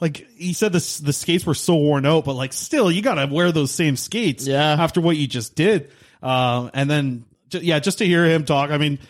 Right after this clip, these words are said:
Speaker 1: that, it always bring, you know, when someone comes out like that and has the conversations, we sort of heard it last year with the Kess and Juice podcast. Wonder how hard they're making a push for Ryan Kessler to be in the, in the Ring of Honor. Where do you stand on it?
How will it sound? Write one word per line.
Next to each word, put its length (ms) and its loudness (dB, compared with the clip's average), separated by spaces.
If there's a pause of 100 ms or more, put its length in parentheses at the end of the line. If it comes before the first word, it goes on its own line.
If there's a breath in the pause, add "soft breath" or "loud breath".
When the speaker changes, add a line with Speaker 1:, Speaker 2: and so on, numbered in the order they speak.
(240 loud breath)
Speaker 1:
that, 240 0
it 100 0
always 240 2
bring, 280 -2
you 80 -2
know, 60 0
when 140 -2
someone 240 2
comes 260 -2
out 240 2
like 220 -2
that 240 0
and 100 -6
has 180 0
the 60 -12
conversations, 640 0
we 80 0
sort 240 2
of 100 2
heard 160 4
it 40 2
last 340 -2
year 140 2
with 120 0
the 60 -10
Kess 280 -2
and 80 -2
Juice 180 -6
podcast. 680 0 (840 soft breath)
Wonder 400 2
how 160 2
hard 220 2
they're 100 0
making 320 0
a 40 -2
push 380 -2
for 180 -2
Ryan 260 2
Kessler 320 0
to 40 0
be 180 0
in 120 2
the, 80 0 (180)
in 140 -2
the 80 0
Ring 180 2
of 100 -2
Honor. 360 2 (340 soft breath)
Where 140 0
do 40 2
you 100 6
stand 360 -6
on 140 -12
it? 100 -14